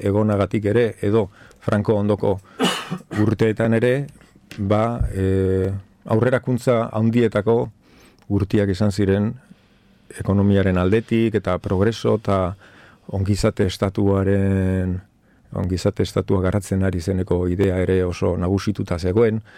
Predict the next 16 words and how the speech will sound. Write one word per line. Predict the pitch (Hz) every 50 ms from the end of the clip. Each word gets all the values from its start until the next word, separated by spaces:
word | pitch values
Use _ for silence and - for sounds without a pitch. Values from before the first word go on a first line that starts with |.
| - - - - - - - _ _ - - _ _ _ _ _ _ - -
Orduan, | 117 110 107 101 120 123 123 123 123 123 123 120
e, | 113 113 110 110 110 110 107 107 107 104 107 117 120 - - - - - - - - - - - -
hori | - 123 127 131 131 131 127
guztia, | 117 123 117 - - 135 127 123 123 120 127 131 131 131 - - _ _ _ - - - -
e, | - 98 98 98 95 92 92 90 95 98 - - - - - - - - _ _ _
pixkana, | - - - - 107 110 110
pixkanaka | - - - - 110 107 107 101 113 113 117 117 117 117 117 113 110 110 107 - 104 104 104 104 107 - 110 - -
joan | 110 107 110
nintzen | 107 104 107 - 110 110 107
ulertzen, | 107 110 113 117 110 - 113 104 107 110 110 113 117 113 - - - -
liburu | 95 95 95 95 101 104 107 101 101
baten | 98 101 98 104 95 - _ - - 117 110 107 110 110
edo | 101 98 98 95
besteren | 101 104 - - - 107 104 107 107 104 104
laguntzaz, | 101 98 110 117 120 - - 95 87 80 - -
eta | 87 82 - - 85 82